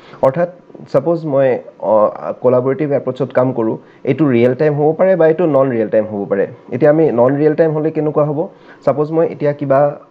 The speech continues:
type কৰি আছো বা মই কিবা লিখি আছো আৰু সেইখিনি মই শ্বেয়াৰ কৰি দিছো। আৰু অন্য এজনে, যিজনে মোৰ গ্ৰুপৰ member, তেওঁ সেই সময়ত present নাথাকি অন্য এটা সময়ত গৈ মোৰ সেইখিনি চাব বা তেওঁ তাৰ পৰা কিবা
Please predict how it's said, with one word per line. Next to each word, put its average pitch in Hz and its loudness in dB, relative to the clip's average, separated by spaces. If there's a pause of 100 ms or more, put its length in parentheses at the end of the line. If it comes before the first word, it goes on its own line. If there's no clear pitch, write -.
(140)
type 123 -2
কৰি 127 -2
আছো 113 -6
বা 123 2
মই 123 0
কিবা 127 2
লিখি 113 -4
আছো 139 -6 (320)
আৰু 120 2
সেইখিনি 139 -2
মই 170 2 (360)
শ্বেয়াৰ 131 2
কৰি 113 -4
দিছো। 101 -12 (440)
আৰু 123 2
অন্য 131 0
এজনে, 185 2 (180)
যিজনে 127 0
মোৰ 143 2
গ্ৰুপৰ 120 2
member, 120 2 (120)
তেওঁ 151 0
সেই 165 -2
সময়ত 180 0 (280)
present 131 0
নাথাকি 127 -4 (420)
অন্য 143 4
এটা 151 2
সময়ত 135 -4
গৈ 117 -4
মোৰ 127 -4
সেইখিনি 127 -4 (920)
চাব 117 0
বা 131 2
তেওঁ 123 -2
তাৰ 113 0
পৰা 147 -2 (300)
কিবা 117 0